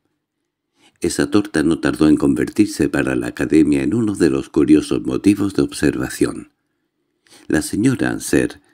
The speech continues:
no la cortaba nunca personalmente, sino que dicha función era siempre asignada a uno u otro de los ilustres invitados.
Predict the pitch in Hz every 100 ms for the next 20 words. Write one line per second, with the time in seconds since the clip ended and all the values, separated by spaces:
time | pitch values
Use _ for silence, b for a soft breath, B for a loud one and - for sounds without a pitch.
0 | _ _ _ _ _ _ _ _ _ 69
1 | 71 64 - 65 - 69 64 64 101 -
2 | 62 64 - 71 64 64 87 113 - 64
3 | - - 69 67 - - 76 71 127 123
4 | 113 - 82 - 73 73 73 69 64 -
5 | 76 - 67 64 - 64 69 65 58 55
6 | - 65 57 92 110 - 98 69 60 -
7 | - - - - 87 - - - - 60
8 | 57 - -